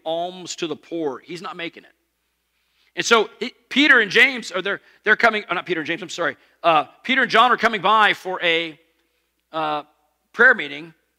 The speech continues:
at around three o'clock in the afternoon. And they walk by this guy and they see him there. And he says, "Hey, I, you know,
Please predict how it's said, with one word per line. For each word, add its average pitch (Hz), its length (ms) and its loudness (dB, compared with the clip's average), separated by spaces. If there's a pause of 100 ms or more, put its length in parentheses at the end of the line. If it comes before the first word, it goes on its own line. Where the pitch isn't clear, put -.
(100)
at 180 80 0
around 180 220 2
three 185 180 -4
o'clock 190 320 -2
in 185 40 -10
the 190 80 -4
afternoon. 196 420 -4
And 151 80 -8
they 175 80 0
walk 214 240 2
by 220 120 6
this 220 180 -6
guy 170 200 4
and 190 80 -2
they 190 80 0
see 220 300 -8
him 196 160 -6
there. 135 320 -8 (220)
And 196 100 -6
he - 0 -
says, 196 180 2
"Hey, 262 220 8
I, 226 160 6 (240)
you 202 60 -16
know, 220 260 -8